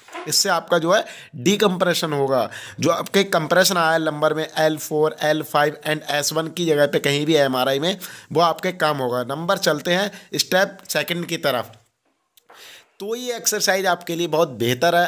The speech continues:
अच्छे से परफॉर्म कर सकते हैं आप अगर आप जेंट्स हैं तो। और हो सकता है लेडीज़ को थोड़ा प्रॉब्लम हो या फैटी लोगों के लिए थोड़ा ज़्यादा प्रॉब्लम हो। इसके लिए आपको एक स्टूल रखना है और ज़मीन पे आपको इस तरह से साइड से हो जाना है।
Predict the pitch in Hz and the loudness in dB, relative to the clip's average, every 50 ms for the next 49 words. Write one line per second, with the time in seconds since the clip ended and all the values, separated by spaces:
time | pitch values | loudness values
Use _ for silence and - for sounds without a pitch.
0 | 175 - 160 - - - - 202 196 214 208 208 170 160 135 - 151 156 175 196 | 0 -4 -6 -6 -4 -4 -4 -2 -2 -2 -2 0 0 -2 0 -2 -2 -2 -2 -2
1 | 190 160 - 175 165 160 - 175 170 170 - 180 170 175 180 175 180 147 151 165 | -4 -4 -2 -2 -2 0 0 -2 -2 -2 0 0 2 2 0 -2 -2 0 2 2
2 | 175 175 - - - - - - - - - 151 156 180 175 180 180 156 131 - | 0 0 -4 -14 -20 -20 -20 -20 -20 -12 -8 -2 0 2 2 2 2 0 -2 -2
3 | 143 139 147 151 147 - - 123 117 - 113 101 95 - - - - - - - | 0 0 0 -2 -4 -4 -4 -4 -6 -6 -8 -10 -10 -10 -14 -18 -18 -6 -2 2
4 | 139 175 202 196 220 202 208 208 202 190 180 175 165 165 185 - - - 190 180 | 2 4 4 2 0 0 2 2 2 2 2 2 0 0 0 -2 -2 -2 -2 -2
5 | 175 165 165 160 165 - 143 139 139 156 180 180 165 160 165 185 185 175 165 160 | 0 2 2 2 2 2 2 2 2 2 0 -2 0 -2 -2 0 0 0 0 -2
6 | - - 139 139 139 - 170 185 196 170 156 143 139 135 139 147 143 - 156 151 | -2 -2 -2 -2 -2 0 -2 -2 0 0 2 4 4 6 4 4 2 2 2 2
7 | 165 165 165 156 156 156 147 127 139 143 143 - 139 123 123 131 147 160 160 160 | 2 2 2 2 2 2 2 2 2 0 -2 -2 -2 -2 0 0 0 -2 0 -2
8 | 175 190 180 - - - - - _ - 143 - - - 202 202 208 208 196 190 | -2 -4 -4 -8 -14 -20 -20 -16 _ -4 -2 -2 0 0 2 2 4 2 2 0
9 | - 180 - - 160 - - - 139 139 160 165 170 165 - 175 175 175 170 180 | -4 -8 -6 -4 -4 -4 -4 -4 -2 0 0 2 2 2 2 2 2 2 2 0
10 | 185 - - - _ - - - - - - _ - 147 147 113 139 139 143 156 | -2 -4 -6 -14 _ -20 -20 -20 -20 -20 -20 _ -8 -6 -4 -2 -2 -2 0 0
11 | 170 180 180 185 185 160 143 139 - - 175 170 160 - - 143 143 147 143 - | 0 0 2 2 4 4 4 2 0 -2 -2 -2 0 0 2 2 2 2 2 0
12 | 160 - 143 127 127 131 127 - 175 185 - - - - - _ _ - 143 143 | -2 -2 0 -2 -2 -2 -4 -2 -2 -2 -2 -4 -10 -18 -20 _ _ 0 0 2
13 | 135 135 120 110 107 104 98 101 95 87 | 2 2 2 0 0 -2 -4 -4 -4 -6